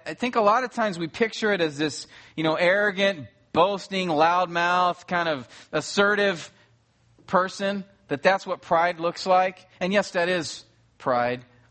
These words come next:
But that's not the only way that we exhibit pride. Pride is also very subtle. Pride is very smooth.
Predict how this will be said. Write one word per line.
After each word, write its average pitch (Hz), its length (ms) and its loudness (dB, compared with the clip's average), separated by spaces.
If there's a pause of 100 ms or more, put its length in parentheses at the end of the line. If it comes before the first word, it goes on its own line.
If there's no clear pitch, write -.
(300)
But 151 120 -8
that's 208 240 2
not 214 180 -2
the 185 140 -10
only 170 320 0
way 120 480 -2 (600)
that 131 100 -4
we 139 120 -2
exhibit 117 420 -6
pride. 107 380 -4
Pride 196 280 -2
is 151 100 -8
also 151 320 -2
very 123 280 -8
subtle. 113 520 -10 (1300)
Pride 156 240 -2
is 131 100 -10
very 139 200 -4
smooth. 113 720 -6